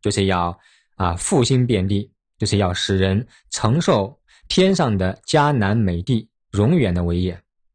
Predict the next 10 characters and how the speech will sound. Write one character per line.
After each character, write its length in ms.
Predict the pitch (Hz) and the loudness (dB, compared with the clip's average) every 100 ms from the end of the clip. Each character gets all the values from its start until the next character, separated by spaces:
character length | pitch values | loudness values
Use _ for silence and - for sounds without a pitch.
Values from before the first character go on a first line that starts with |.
| _ _ _ _ _ _ _ _ - | _ _ _ _ _ _ _ _ -2
那 120 | 214 | 0
么 80 | 208 | 2
这 200 | 254 165 | 2 2
个 140 | 120 | 2
呢， 180 | 98 95 - - | 0 -2 -6 -2
正 200 | 262 139 | 0 2
是 200 | - 113 | 2 2
约 180 | 120 127 | 2 2
书 140 | 104 | 0
亚 200 | 127 95 | 0 -2